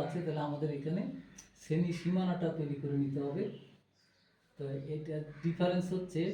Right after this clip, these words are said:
এক, তাকে দুই দিয়ে ভাগ করলে পয়েন্ট ফাইভ। তাহলে এই পয়েন্ট ফাইভ বিয়োগ করবো এখান থেকে, পয়েন্ট ফাইভ থেকে, আর এইটার বেলায় যোগ করবো ফাইভ পয়েন্ট ফাইভ। তাহলে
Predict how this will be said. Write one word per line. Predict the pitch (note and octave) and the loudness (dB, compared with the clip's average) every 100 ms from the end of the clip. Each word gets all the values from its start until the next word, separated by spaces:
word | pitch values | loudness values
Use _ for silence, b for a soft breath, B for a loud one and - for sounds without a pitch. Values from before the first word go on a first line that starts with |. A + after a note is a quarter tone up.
| - - - - D3+ D#3 | -4 -10 -16 -6 0 2
এক, | F#3+ - | 0 -2
তাকে | D3+ D#3 D#3+ | -2 0 0
দুই | D3 C#3+ | 0 0
দিয়ে | D3+ D#3+ - | 2 2 2
ভাগ | C#3 - | -2 0
করলে | D#3+ F3 G#3 C4+ - - - _ _ _ _ _ - _ _ - - - - - - - - - - - - - | 2 4 2 0 -6 -18 -20 _ _ _ _ _ -20 _ _ -20 -20 -20 -18 -12 -10 -8 -10 -16 -20 -20 -20 -2
পয়েন্ট | D#3+ D3+ C#3 - | 4 4 4 0
ফাইভ। | A#2+ F2+ - - - - - - - - | -4 -4 -8 -12 -18 -20 -20 -20 -20 -18
তাহলে | - D3+ E3 | -8 -2 0
এই | - | 0
পয়েন্ট | F#3 F#3+ G3 | 0 0 0
ফাইভ | F#3 F#3+ D3+ | 0 0 -2
বিয়োগ | D3+ F3 F3 F3+ | -2 -2 -2 -4
করবো | F3 F#3 | -2 -2
এখান | E3+ F3 F3+ | -2 -4 -4
থেকে, | E3+ E3 | -4 -2
পয়েন্ট | D3+ D#3 E3 D#3+ | 0 2 0 -2
ফাইভ | D3+ D3+ D3+ - | -4 -4 -4 -4
থেকে, | D#3+ C#3+ C#3+ G3+ - - - - - - C#3 | -4 0 0 0 -6 -12 -12 -10 -8 -6 -4
আর | C3+ C#3 | 0 0
এইটার | C#3+ D#3+ D3+ | 2 2 2
বেলায় | D3+ E3+ F3 D3 | 2 2 2 2
যোগ | C#3 - | 2 2
করবো | C#3 A#2 G#2+ - | -2 0 -2 0
ফাইভ | D#3 D#3 D3+ D3 | 2 2 2 0
পয়েন্ট | D3 F#3 F3+ - | 0 2 -2 -2
ফাইভ। | - - - - - - - - - - - - - - - - - - - - - - - - - | -4 -4 -8 -16 -18 -18 -18 -18 -18 -20 -20 -20 -18 -18 -16 -16 -18 -20 -20 -20 -20 -18 -16 -16 -12
তাহলে | C#3 | -10